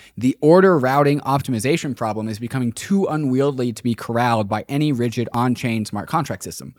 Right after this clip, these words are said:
Uniswap X builds a new vertical that harnesses whatever complexity Uniswap's V one through four can throw at it by simply allowing order execution and fulfillment to be done off-chain,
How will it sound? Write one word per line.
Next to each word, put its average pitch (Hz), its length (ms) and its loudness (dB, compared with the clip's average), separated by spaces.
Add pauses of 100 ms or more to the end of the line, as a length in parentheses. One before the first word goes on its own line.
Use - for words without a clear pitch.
(600)
Uniswap 143 480 2
X 147 320 0 (140)
builds 135 200 2
a 127 80 2
new 143 360 4
vertical 107 460 2
that 107 180 -4
harnesses 120 720 2
whatever 156 420 2
complexity 123 560 -2
Uniswap's 110 540 -2
V 110 320 -4
one 107 260 -2
through 104 200 -4
four 110 200 -4
can 101 140 -8
throw 196 240 2
at 123 140 4
it 113 160 -4 (240)
by 120 100 -2
simply 160 320 -2
allowing 127 420 0
order 160 280 6
execution 117 560 -2
and 110 100 -6
fulfillment 123 440 -2
to 113 60 -4
be 104 80 -4
done 98 300 -6
off-chain, 110 640 -2